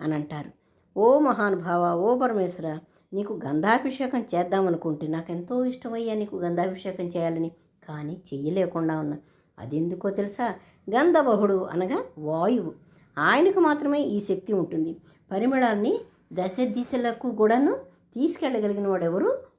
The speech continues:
వాయువు. కాబట్టి గంధం సమర్పణం మాత్రం వాయువు మాత్రమే చేయగలడు. గంధం యొక్క గొప్పతనాన్ని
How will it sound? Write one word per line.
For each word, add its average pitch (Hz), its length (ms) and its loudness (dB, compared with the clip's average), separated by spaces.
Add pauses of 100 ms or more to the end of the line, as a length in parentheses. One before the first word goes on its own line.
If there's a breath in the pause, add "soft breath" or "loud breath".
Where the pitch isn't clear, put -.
వాయువు. 156 440 2
కాబట్టి 143 640 -4 (400 soft breath)
గంధం 269 440 4
సమర్పణం 226 500 -2
మాత్రం 196 340 -2 (300)
వాయువు 160 400 0
మాత్రమే 220 560 0 (280)
చేయగలడు. 160 400 4 (420 soft breath)
గంధం 196 280 0
యొక్క 214 220 -4
గొప్పతనాన్ని 180 1000 2